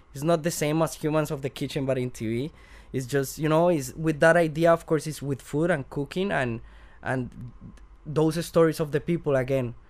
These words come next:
Probably one story that it really impressed and tell that story, but it comes with that idea and the narrative that I've been,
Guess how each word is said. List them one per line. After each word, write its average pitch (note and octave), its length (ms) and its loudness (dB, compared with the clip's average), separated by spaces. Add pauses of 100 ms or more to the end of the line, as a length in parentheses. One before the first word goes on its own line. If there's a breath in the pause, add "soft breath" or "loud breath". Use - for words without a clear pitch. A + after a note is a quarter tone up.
(400 soft breath)
Probably D#3 340 4
one D3 320 0
story C#3+ 580 0 (160)
that B2+ 220 -2
it B2+ 140 -2
really C#3+ 440 0
impressed C#3 540 0
and A2 220 -8 (760)
tell C#3+ 220 -2
that C3+ 160 -4
story, C#3 460 -2
but A#2 240 -4 (400 soft breath)
it A#2+ 120 -8
comes D#3 300 0
with C#3 220 -2
that C#3 160 4
idea B2+ 420 0
and B2 140 -2
the B2 80 -2
narrative A#2 560 -4
that A2+ 120 -4
I've A2 160 -4
been, A2+ 300 -6